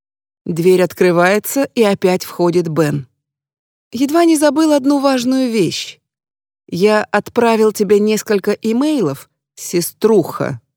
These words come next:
Последнее слово звучит крайне многозначительно. "Обязательно проверь почту. Тогда поймешь, как у нас обстоят дела". И он уходит,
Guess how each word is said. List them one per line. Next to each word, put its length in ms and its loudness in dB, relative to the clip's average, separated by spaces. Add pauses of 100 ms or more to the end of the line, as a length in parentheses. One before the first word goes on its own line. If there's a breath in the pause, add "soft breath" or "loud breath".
(480)
Последнее 600 0
слово 460 0
звучит 420 -2
крайне 420 0
многозначительно. 1000 -2 (600)
"Обязательно 680 0
проверь 460 2
почту. 720 -4 (380)
Тогда 320 0
поймешь, 520 0
как 220 -2
у 40 0
нас 220 -4
обстоят 480 0
дела". 380 0 (840)
И 140 0
он 220 4
уходит, 580 -2